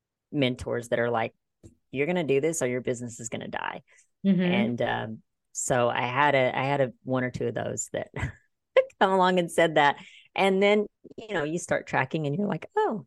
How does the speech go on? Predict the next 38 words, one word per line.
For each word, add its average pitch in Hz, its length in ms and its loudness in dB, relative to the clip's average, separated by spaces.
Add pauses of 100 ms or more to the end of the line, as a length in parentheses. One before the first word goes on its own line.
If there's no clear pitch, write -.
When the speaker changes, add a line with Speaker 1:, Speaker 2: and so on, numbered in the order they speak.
Speaker 1:
this - 200 -8
works." - 640 -6 (1080)
Speaker 2:
Yeah, 165 400 0 (960)
it 226 140 6
definitely 226 400 6
works 185 440 4
when 175 360 0
we 175 100 -2
track 170 320 0
those 165 160 -2
expenses. 170 680 2
I, 165 180 4
I 165 80 4
like 180 140 2
to 170 60 -4
say 175 180 2
we 170 120 0
give 165 200 2
every 180 340 0
dollar 160 360 2
a 156 140 -2
job, 165 560 -2 (180)
and 160 500 -2 (320)
Speaker 1:
<laughs> - 200 -6
Speaker 2:
paying 202 240 2
ourselves 175 440 4
first 170 340 2
is 170 140 -4
so 156 220 0
important. 160 640 -2 (500)
So - 140 2
when 196 120 8
you 190 120 6
think 202 180 2
about 175 460 4
your 170 640 2
owner's 185 340 2
comp 170 460 0